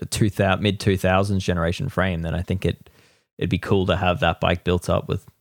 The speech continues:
Dura seventy-eight hundred, you know, like, make it, make it period correct. But if it's a newer frame, then, um, then that's not a factor.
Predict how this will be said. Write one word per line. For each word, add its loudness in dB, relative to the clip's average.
Dura 0
seventy-eight -2
hundred, 0
you -4
know, 0
like, 0
make 0
it, -2
make 2
it 0
period 2
correct. 0
But 0
if 0
it's -4
a 2
newer 2
frame, 0
then, -4
um, -2
then 2
that's 0
not 0
a 2
factor. -2